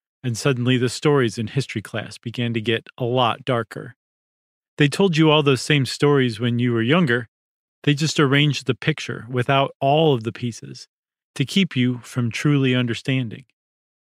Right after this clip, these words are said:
And perhaps you resented it when you realized the whole truth had been kept from you. That's understandable. Most of us do feel that way. But don't waste your time stewing on this.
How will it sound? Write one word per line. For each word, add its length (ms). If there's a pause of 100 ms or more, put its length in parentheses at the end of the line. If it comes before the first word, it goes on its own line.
(420)
And 160
perhaps 400
you 140
resented 420
it 140 (240)
when 180
you 80
realized 440
the 80
whole 180
truth 340
had 160
been 180
kept 280
from 240
you. 160 (720)
That's 180
understandable. 680 (580)
Most 220
of 100
us 180
do 260
feel 300
that 180
way. 280 (840)
But 120
don't 200
waste 260
your 80
time 280
stewing 420
on 160
this. 320